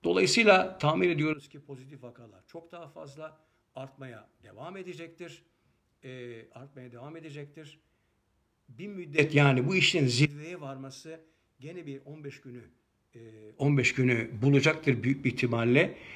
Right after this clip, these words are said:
Fakat İngiltere'deki hayat şöyle. Publar kapalı, kafeler kapalı, restoranlar kapalı. Fakat kafelerde ve restoranlarda, e, take away yani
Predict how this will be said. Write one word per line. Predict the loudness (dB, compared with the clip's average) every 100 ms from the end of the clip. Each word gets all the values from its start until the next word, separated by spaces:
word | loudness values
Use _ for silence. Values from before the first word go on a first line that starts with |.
| -2
Fakat | 6 8 8 6 0 -16 -20 -6 0
İngiltere'deki | 0 -2 -16 -18 -16 -18 -18
hayat | -20 -14 -12 -12 -14 _ _ _ _ _ _ _
şöyle. | _ -14 -10 -10 -10 -18 _ _ _ _ _
Publar | -8 -8 -8 -12 -14
kapalı, | -16 -14 -14 -16 _ _ _ _ _ _ _
kafeler | -18 -14 -14 -16
kapalı, | -16 -14 -14 -16 -18 _
restoranlar | -16 -16 -14 -14 -14 -14
kapalı. | -18 -16 -16 -16 _ _ _
Fakat | -18 -16 -18 -18
kafelerde | -18 -16 -14 -12 -12 -14 -16
ve | -16
restoranlarda, | -16 -18 -16 -14 -12 -14 -14 -14 -14 -16 _ _ _ _ _ _
e, | -20
take | -14 -14 -12 -10
away | -10 -10
yani | -12 -12 -12 -14